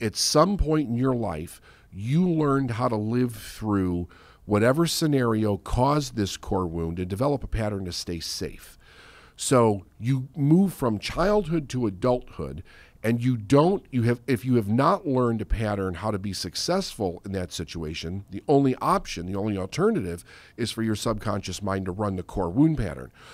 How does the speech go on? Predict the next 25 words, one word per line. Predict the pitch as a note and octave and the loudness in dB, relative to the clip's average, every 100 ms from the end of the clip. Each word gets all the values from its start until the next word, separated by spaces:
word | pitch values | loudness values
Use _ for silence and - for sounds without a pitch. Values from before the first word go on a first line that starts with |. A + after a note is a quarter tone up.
| - | -16
So | - | 0
you | C3 C#3+ A3+ | 0 2 2
keep, | - - G3 G#3+ | 0 -4 -6 -2
even | A3 B3 | 0 2
though | |
you | A#3+ F#3+ | 2 4
don't | D#3 | 2
like | C#3+ G#3+ - | 4 2 2
the | F3+ | -2
problem, | A#2 F2 E2 F#2+ - - - | 0 0 0 -2 -4 -12 -6
you | C#3 | -4
keep | D#3+ F#3 D3+ | -2 -4 0
recreating | C3+ D3+ - A#2 B2+ A3 A#3+ G#2+ | 2 2 0 0 2 2 2 0
it | G#2 - _ - | -2 -6 _ -2
because | C3 - B2+ A#2+ - - - | 0 2 2 2 -2 -16 2
there's | B2+ A#2 | 4 4
a | |
level | A#2+ C3+ A#2 | 0 -2 -2
of | F#2+ | -2
certainty | - D#3+ E3 D3+ B2 G2+ | -2 -2 -2 -4 -6 -4
and | |
safety | F2+ - D3+ D#3 F2 E2 D#2+ - - - | -4 -2 -2 -2 -6 -8 -8 -16 -16 0
that | A#2 | 2
is | G#2+ F2+ | 4 0
built | F2 C3 C3+ | 4 4 4